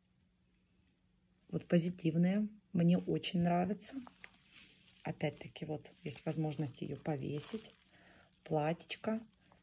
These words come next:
с ягодками. Ножки.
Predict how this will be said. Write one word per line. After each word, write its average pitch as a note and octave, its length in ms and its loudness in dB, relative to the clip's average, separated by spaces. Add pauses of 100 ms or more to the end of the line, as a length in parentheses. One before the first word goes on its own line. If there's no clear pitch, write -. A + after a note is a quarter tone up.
с - 240 -12
ягодками. G3 760 2 (3750)
Ножки. D#3 580 2